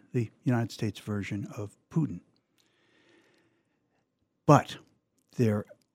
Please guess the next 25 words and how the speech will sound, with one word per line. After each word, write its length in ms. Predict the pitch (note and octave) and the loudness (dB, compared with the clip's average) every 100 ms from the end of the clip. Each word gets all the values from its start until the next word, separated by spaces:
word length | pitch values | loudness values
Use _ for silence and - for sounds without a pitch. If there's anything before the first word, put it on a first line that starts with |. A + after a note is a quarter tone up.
| - | 0
are 540 | C#3 C3+ C3 C3+ B2 - - | 6 8 8 6 2 -4 -12
moderate 680 | C3 G#2+ A2 A#2 A#2+ A2+ A2+ - _ _ _ | -6 -2 0 0 2 0 -2 -10 _ _ _
Republicans 880 | A#2+ A2+ A2 A2 G#2 A2+ G2+ G2+ - _ _ _ _ - | -6 -2 -4 -2 -4 -4 -6 -6 -12 _ _ _ _ -4
in 160 | A2 | -2
the 80 | G#2+ | -2
suburbs, 720 | - A2+ G#2+ G2+ A2 - - _ _ _ _ _ _ - | -2 -2 -2 -8 -10 -18 -20 _ _ _ _ _ _ -16
to 180 | - G2 - _ _ _ | -14 -14 -18 _ _ _
paint 220 | - G#2 A2 | -6 -4 -6
with 140 | F#2+ | -8
an 100 | G2 | -6
overly 360 | F#2+ F#2+ F#2+ F#2+ | -6 -6 -6 -6
broad 280 | G2+ F#2 | -6 -8
brush, 360 | G2+ C3+ G2+ - _ _ _ | -4 -4 -4 -10 _ _ _
who 200 | - C#3 | 0 0
do 220 | A2+ C3 | 4 4
care, 360 | A#2+ G#2+ F2+ - _ _ _ _ | 4 -4 -6 -10 _ _ _ _
who 220 | C3 C3 | -4 -2
are 160 | B2 A2 | -2 -2
persuadable. 680 | - A2 - G2+ G2+ G#2 - _ _ _ _ _ _ _ _ _ _ - | -4 -8 -8 -10 -12 -18 -20 _ _ _ _ _ _ _ _ _ _ -8
They 120 | G#2+ | -6
tend 240 | - A2 | -4 -4
to 60 | - | -4
be 140 | G2+ | -6
women 340 | G2 A2+ G2 G2+ | -2 -2 -2 -4
voters, 480 | F#2+ F#2 G#2+ - | -6 -8 -10 -16